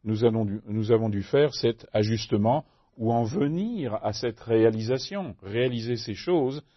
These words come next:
sans nous inquiéter outre mesure, euh, de, sur la manière, concernant la manière d'effectuer ce changement dans nos vies. Les choses viennent,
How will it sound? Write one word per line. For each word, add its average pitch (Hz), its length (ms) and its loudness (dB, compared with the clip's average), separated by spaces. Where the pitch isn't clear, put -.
sans 233 240 -2
nous 147 200 0
inquiéter 135 580 -2
outre 208 360 -2
mesure, 104 640 0
euh, 95 440 2
de, 98 320 -10
sur 127 220 0
la 107 120 4
manière, 104 480 -2
concernant 107 300 -8
la 101 80 -6
manière 107 320 -4
d'effectuer 104 440 -8
ce 110 140 -10
changement 143 460 -8
dans 101 100 -6
nos 95 120 -8
vies. 80 200 -18
Les - 120 -4
choses 160 500 6
viennent, 165 600 4